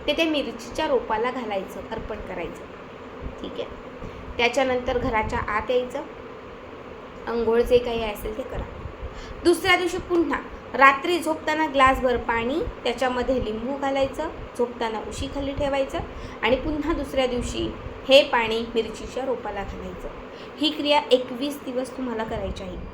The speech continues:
किती? एकवीस दिवस. एकवीस दिवसांमध्ये जर हे मिरचीचं रोप पूर्ण जळालं, तुम्हाला जर नजरबाधा झालेली असेल, खूप नजर असेल, तर मिरचीचं रोप अवघ्या काहीच दिवसात किंवा काही तासांमध्ये पूर्ण जळेल.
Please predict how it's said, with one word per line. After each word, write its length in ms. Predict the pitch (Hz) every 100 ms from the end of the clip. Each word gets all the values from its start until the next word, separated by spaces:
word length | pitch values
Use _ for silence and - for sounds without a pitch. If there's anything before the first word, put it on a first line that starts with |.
| - - -
किती? 240 | 240 285
एकवीस 380 | 226 - 196 220 -
दिवस. 260 | - 185 - - - - - - -
एकवीस 680 | 285 285 - 330 349 427 440 349
दिवसांमध्ये 800 | 330 302 302 285 269 262 262 - - _ _
जर 240 | 202 269
हे 160 | 277 294
मिरचीचं 880 | 302 240 220 220 - 302 302 - 370
रोप 320 | 339 233 - - _ -
पूर्ण 340 | 302 294 302
जळालं, 380 | 269 208 180 185 -
तुम्हाला 220 | - 247 254
जर 180 | 277
नजरबाधा 600 | 285 262 247 247 240 247
झालेली 500 | 254 220 202 202 202 -
असेल, 300 | 220 277 311 - _ _ _ -
खूप 340 | - 277 277
नजर 300 | 269 254 247
असेल, 360 | 233 226 240 262 - - _
तर 120 | 247
मिरचीचं 600 | 240 240 240 - 311 -
रोप 260 | 254 196 -
अवघ्या 260 | 226 254 277 -
काहीच 420 | 269 220 285 294
दिवसात 380 | 320 294 - 202 -
किंवा 160 | 262
काही 280 | 269 269 254 -
तासांमध्ये 480 | 247 - 233 226 262
पूर्ण 420 | 262 262 240 240
जळेल. 300 | 190 170 160